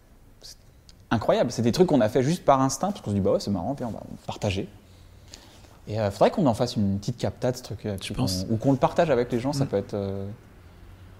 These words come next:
Speaker 1: ça peut être intéressant.
Speaker 2: En tout cas, dans l'équipe de Mad, on, on était venu le voir, euh,
Speaker 1: Mm.
Speaker 2: au Palais de Tokyo, et
Speaker 1: Ouais.
Speaker 2: il y a beaucoup de gens qui, enfin, beaucoup de filles dans l'équipe qui s'en servent encore et qui m'en
Speaker 1: Ah, bah,
Speaker 2: reparlent,
Speaker 1: je suis touché,
Speaker 2: tu
Speaker 1: je suis
Speaker 2: vois.
Speaker 1: touché. Faudrait qu'on le, faudrait qu'on le, je crois que j'ai un audio qui doit traîner,
Speaker 2: Mm.
Speaker 1: hein.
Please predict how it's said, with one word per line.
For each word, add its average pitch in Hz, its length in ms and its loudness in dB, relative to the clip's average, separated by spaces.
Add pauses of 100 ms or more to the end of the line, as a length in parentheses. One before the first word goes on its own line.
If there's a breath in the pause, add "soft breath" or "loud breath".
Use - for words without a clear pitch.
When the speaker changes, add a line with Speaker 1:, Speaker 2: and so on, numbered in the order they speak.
(160)
Speaker 1:
ça - 80 -20
peut - 80 -2
être 107 80 -2
intéressant. 110 400 0
Speaker 2:
En - 220 -14
tout - 80 -12
cas, 170 80 0
dans 156 100 2
l'équipe 127 240 -2
de 127 80 4
Mad, 127 240 2
on, 110 260 -4
on 113 120 -4
était 113 180 -2
venu 117 160 -4
le 110 100 -4
voir, 113 300 0
euh, 98 60 0
Speaker 1:
Mm. 135 240 2
Speaker 2:
au 113 40 -6
Palais 113 180 -4
de - 40 -16
Tokyo, 170 360 -2
et 156 120 -2
Speaker 1:
Ouais. 139 140 6
Speaker 2:
il - 20 0
y 117 40 0
a 110 40 -2
beaucoup 139 240 0
de 131 60 0
gens 151 160 2
qui, 113 280 -8 (140)
enfin, 120 180 -6 (140)
beaucoup 127 280 -6
de - 60 -4
filles 175 120 0
dans 156 60 2
l'équipe 135 260 -2
qui 107 420 -8
s'en 117 160 -4
servent 160 300 -2 (100)
encore 117 260 0
et 113 60 0
qui - 100 -8
m'en 120 60 -6
Speaker 1:
Ah, 127 40 4
bah, 156 80 8
Speaker 2:
reparlent, 139 140 8
Speaker 1:
je 127 40 0
suis 120 80 0
touché, 151 220 2
Speaker 2:
tu 156 40 4
Speaker 1:
je 139 60 -4
suis - 80 -8
Speaker 2:
vois. 117 80 2
Speaker 1:
touché. 143 140 -4 (180)
Faudrait 160 180 6
qu'on 156 120 2
le, 120 200 6
faudrait 113 220 0
qu'on - 120 -2
le, 101 240 2 (1600 loud breath)
je - 100 -12
crois 208 140 -4
que 139 60 0
j'ai 113 60 2
un 104 120 4
audio 110 340 4
qui - 140 -10
doit 101 120 -4
traîner, 101 280 -6
Speaker 2:
Mm. 120 40 0
Speaker 1:
hein. 123 140 -2